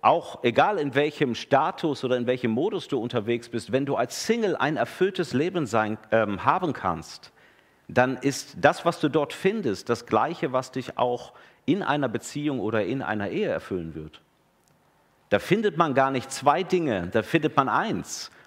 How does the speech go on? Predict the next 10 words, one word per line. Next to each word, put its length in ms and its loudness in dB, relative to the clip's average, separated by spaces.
Und 140 -8
die 40 -4
Frage 300 2
ist 160 -8
nur, 240 0
in 180 -2
welcher 240 0
Beziehung 680 -4
steht 440 -2
man 260 -2